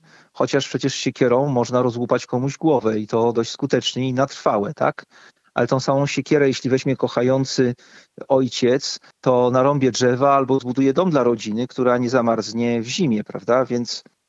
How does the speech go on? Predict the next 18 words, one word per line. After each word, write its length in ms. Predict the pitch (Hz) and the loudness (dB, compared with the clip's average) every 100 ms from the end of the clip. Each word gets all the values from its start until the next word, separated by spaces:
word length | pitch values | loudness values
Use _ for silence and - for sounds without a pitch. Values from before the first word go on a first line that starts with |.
| _ | _
to 60 | 139 | -2
jest 120 | 135 | 0
po 80 | 127 | -2
prostu 220 | 131 135 | -2 0
narzędzie 640 | 131 131 156 151 131 113 | 0 2 0 2 2 2
i 180 | 120 131 | 0 -4
internet 400 | 127 139 131 131 | -2 -2 0 0
jest 160 | 131 - | 0 0
też 140 | 170 | -2
takim 260 | - - 113 | -2 -4 -2
narzędziem. 460 | 107 110 107 120 | 0 -2 -2 -4
Oczywiście 420 | 120 - 143 - | -6 -6 -8 -4
można 280 | 120 120 120 | -4 -2 -2
go 100 | 110 | -2
użyć 360 | 113 117 120 107 | -2 -2 -4 -4
do 140 | 113 | -4
niecnych 400 | 113 123 - 117 | -2 -4 -4 -6
celów, 500 | - 113 104 143 - | -2 -2 0 -2 -6